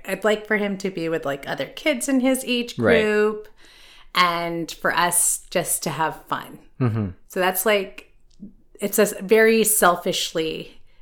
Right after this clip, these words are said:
Speaker 1: made class. Like,
Speaker 2: Right.
Speaker 1: the only reason I did it was because of him.
Speaker 2: Yeah.
Speaker 1: It wasn't to, like,
Speaker 2: Mm-hmm.
Speaker 1: influence the children of our future.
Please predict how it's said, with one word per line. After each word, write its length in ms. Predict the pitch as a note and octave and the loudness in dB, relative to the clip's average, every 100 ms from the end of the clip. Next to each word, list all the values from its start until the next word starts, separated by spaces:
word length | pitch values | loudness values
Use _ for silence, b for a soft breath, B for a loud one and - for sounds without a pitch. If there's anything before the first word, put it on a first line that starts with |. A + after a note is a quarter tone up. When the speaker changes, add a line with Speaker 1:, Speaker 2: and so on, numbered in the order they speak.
| - F#3+ | -18 -8
Speaker 1:
made 420 | F#3+ D3+ C#3 - | -2 -2 -2 -4
class. 480 | - C#3 - - - | -10 -10 -6 -4 -4
Like, 120 | C3+ | 0
Speaker 2:
Right. 80 | G#2 | 2
Speaker 1:
the 40 | |
only 120 | F#3 | 2
reason 220 | F3+ E3 D#3 | 0 -2 -2
I 40 | |
did 180 | D3+ D3 | 0 -2
it 40 | |
was 140 | D3 C#3+ | -4 -8
because 320 | D3 D#3 C#3 | -10 -8 -8
of 120 | C#3 | -10
him. 280 | - - F#3 - - | -12 -14 -16 -8 0
Speaker 2:
Yeah. 260 | G#2 - - - | 2 0 -8 -12
Speaker 1:
It 80 | E3 | -6
wasn't 300 | D3 - - | -6 -6 -8
to, 120 | F3 | -8
like, 380 | D3 G2 - - - - | -6 -8 -12 -20 -14 -4
Speaker 2:
Mm-hmm. 240 | C#3 C#3 G2 - | -2 0 -4 -10
Speaker 1:
influence 460 | E3 D#3 E3 D#3+ - | -14 -10 -8 -8 -6
the 100 | F3 | -6
children 400 | - D3+ D#3 D#3+ | -4 -4 -4 -4
of 140 | D3 | -4
our 80 | C#3 | -8
future. 600 | - D3 - - - | -8 -12 -12 -12 -12